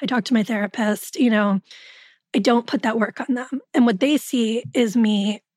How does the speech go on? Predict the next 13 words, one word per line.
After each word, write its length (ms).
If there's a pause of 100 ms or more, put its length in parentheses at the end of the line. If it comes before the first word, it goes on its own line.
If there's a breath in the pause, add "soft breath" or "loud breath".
enjoying 540
my 140
body 580
to 120
whatever 280
extent 340
that 160
feels 220
possible 460
on 120
any 160
given 300
day. 340